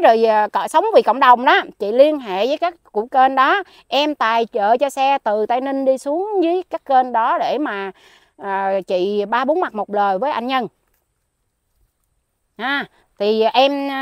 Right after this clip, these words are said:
ờ, cái cuối clip là em sẽ tài trợ cho chị cái vấn đề đó xuống. Và một cái điều khuyên chị nữa, dừng lại hết tất cả đi. Mình làm một cái clip đính chính, mình làm một cái clip cuối cùng cho cuộc đời mình để sống bình an nhất có thể nha chị nhé.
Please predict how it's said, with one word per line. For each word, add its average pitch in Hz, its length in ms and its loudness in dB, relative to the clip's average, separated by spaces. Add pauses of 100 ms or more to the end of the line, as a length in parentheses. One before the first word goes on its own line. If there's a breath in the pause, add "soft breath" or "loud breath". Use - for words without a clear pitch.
(120)
ờ, 247 140 -2
cái 311 180 2
cuối 370 240 4
clip 427 220 4
là 226 120 2
em 254 360 -2
sẽ 233 160 -4
tài 220 220 0
trợ 202 220 0
cho 247 120 0
chị 202 220 -4
cái 294 120 0
vấn 339 140 -4
đề 214 200 0
đó 233 140 0
xuống. 349 300 4 (280 soft breath)
Và 208 180 0
một 214 220 -2
cái 392 200 6
điều 247 240 8
khuyên 285 240 0
chị 202 180 0
nữa, 233 280 -2 (240)
dừng 208 400 -6
lại 185 160 -4
hết 277 280 -10
tất 320 200 -4
cả 196 260 -6
đi. 254 180 -2 (240 soft breath)
Mình 247 280 2
làm 233 180 2
một 214 140 -6
cái 294 100 -2
clip 302 220 0
đính 294 220 2
chính, 349 280 0 (220 soft breath)
mình 220 180 -2
làm 233 240 2
một 208 80 -2
cái 294 140 0
clip 302 180 4 (240)
cuối 403 260 8
cùng 240 260 6 (480)
cho 269 100 2
cuộc 226 220 -2
đời 208 240 4
mình 196 340 -4
để 185 200 -4
sống 311 280 -4
bình 196 180 0
an 233 280 -6
nhất 277 160 -4
có 302 120 -6
thể 220 260 -4
nha 269 160 -4
chị 196 160 -6
nhé. 277 200 -2